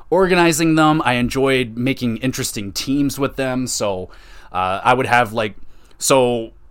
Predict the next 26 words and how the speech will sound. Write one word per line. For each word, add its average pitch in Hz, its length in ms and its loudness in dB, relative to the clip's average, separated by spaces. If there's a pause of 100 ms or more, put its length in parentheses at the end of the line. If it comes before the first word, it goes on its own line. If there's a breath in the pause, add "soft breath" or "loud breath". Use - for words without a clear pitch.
(120)
like 127 180 0
I 123 60 2
said, 110 340 0
you 113 120 -6
can't 147 380 -2
have, 123 540 0
a 113 60 -2
lot 127 200 4
of 113 60 -6
the 110 60 -8
Pikmin 131 360 0
don't 123 200 0
go 123 180 2
into 120 200 -4
the 104 80 -2
water. 113 500 0 (320 loud breath)
So 120 340 0
I 120 160 4
would 147 140 0
have 151 160 4
a 147 40 -2
team 139 420 0
of, 107 580 -2
I 107 100 0
would 110 140 -6
throw 107 640 -2